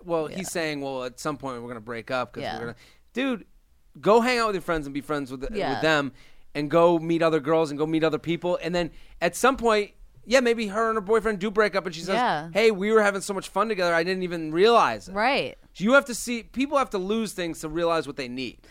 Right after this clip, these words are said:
Speaker 2: I'm just gonna be realistic with you, bro, too. I mean, you really don't settle down till you're in your thirties.
Speaker 1: <laughs>
Speaker 2: This really doesn't mean anything.
Speaker 1: It feels bigger than it is.
Speaker 2: It feels a lot bigger than
Speaker 1: But
Speaker 2: it
Speaker 1: I
Speaker 2: is.
Speaker 1: do understand why it feels bigger.
Speaker 2: Yeah.
Speaker 1: Because he's like,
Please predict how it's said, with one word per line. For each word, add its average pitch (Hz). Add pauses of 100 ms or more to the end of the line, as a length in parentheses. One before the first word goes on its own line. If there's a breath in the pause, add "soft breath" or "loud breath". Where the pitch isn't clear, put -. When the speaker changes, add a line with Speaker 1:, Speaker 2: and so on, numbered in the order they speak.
(540 soft breath)
Speaker 2:
I'm 320
just 202
gonna 190
be 180
realistic 165
with 147
you, 143
bro, 123
too. 139 (300)
I 170
mean, 160
you 190
really 208
don't 151
settle 151
down 143
till 147
you're 123
in 160
your 120
thirties. 147
Speaker 1:
<laughs> 202
Speaker 2:
This 226
really 208
doesn't 196
mean 170
anything. 165
Speaker 1:
It 180
feels 226
bigger 180
than 151
it 139
is. 117
Speaker 2:
It 208
feels 233
a 220
lot 170
bigger 143
than 139
Speaker 1:
But 175
Speaker 2:
it 175
Speaker 1:
I 180 (120)
Speaker 2:
is. -
Speaker 1:
do 190
understand 160
why 139
it 147
feels 151
bigger. 156
Speaker 2:
Yeah. 90
Speaker 1:
Because 143
he's 139
like, 135